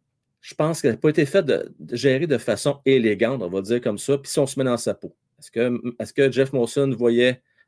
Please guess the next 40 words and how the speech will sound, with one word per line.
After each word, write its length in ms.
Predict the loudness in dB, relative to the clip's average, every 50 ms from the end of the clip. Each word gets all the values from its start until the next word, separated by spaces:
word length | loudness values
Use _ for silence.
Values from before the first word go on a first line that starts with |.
| _ 0
euh, 380 | 2 2 4 4 2 2 2 2
les 120 | 0 0
choses 300 | 0 0 -2 -2 -2 -2
s'en 140 | -4 -4 -2
venir ? 160 | -2 -2 -2
Peut-être 140 | -2 -2 -2
qu'il 80 | 0 0
avait 160 | 0 0 0
de 40 | 0
la 80 | -2
vision, 320 | -2 -4 -4 -4 -4 -4 -6
c'est 160 | -6 -6 -4
un 80 | -4
visionnaire, 460 | -4 -4 -2 -2 0 0 0 0 -2 -2
peut-être 160 | -4 -6 -4
qu'il 120 | -4 -4
a 20 | -4
vu, 140 | -2 -4
écoutez, 420 | -6 -8 _ -8 -4 -4 -4 -4 -8 _ _ _ _ _ _ _ _ _ _ _ _ _ _ _ _ _ _ _ _ _ _ _ _ _ _ -16
les 340 | -12 -8 -2 -2 -2 -2 -2 -6 -16 _ _ 0
bons 240 | 2 4 4 4
temps 220 | 4 4 2 2 2
sont 220 | 0 -2 -2 2
derrière 400 | 2 2 4 4 4 2 2 2
nous, 260 | 2 0 0 0 -4 -8 -10
avec, 480 | -8 -6 -4 -2 0 0 0 -2 -2 -4
euh, 240 | -2 -2 -2 -2 0
Weber 480 | 2 2 4 4 4 2 2 2 -2 -4
qui 120 | -4 -4
est 40 | -4
vieillissant, 600 | -2 -2 -4 -4 -4 -6 -6 -6 -6 -6 -6 -8 -12 _ _ -10
avec 340 | -8 -6 -4 -4 -6 -6 _
Price 460 | 0 2 2 2 2 0 -2 -4 -4
également, 440 | -4 0 0 0 0 0 -2 -2 -2
avec 220 | -2 -2 -2 -4
tout 80 | -6 -12
ce 60 | -12
qui 100 | -12 -6
s'en 220 | -4 -2 -2 -2
venait. 320 | -2 -2 -2 -2 -2 -4